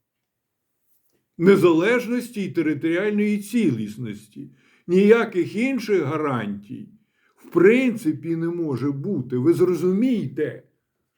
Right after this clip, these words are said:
Прості речі абсолютно. Гарантії. Як, чого гарантії?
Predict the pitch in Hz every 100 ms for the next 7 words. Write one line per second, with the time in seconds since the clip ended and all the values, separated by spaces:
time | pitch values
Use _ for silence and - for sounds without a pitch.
0 | _ _ _ _ 190 202 139 - 220 247
1 | 214 208 208 175 135 143 139 147 127 180
2 | 175 151 117 101 - - _ _ _ _
3 | _ _ _ _ _ _ _ _ _ _
4 | _ _ _ 120 143 170 151 107 101 -
5 | - - - - 185 208 - - 254 180
6 | 139 113 107 98 87 92 _ - -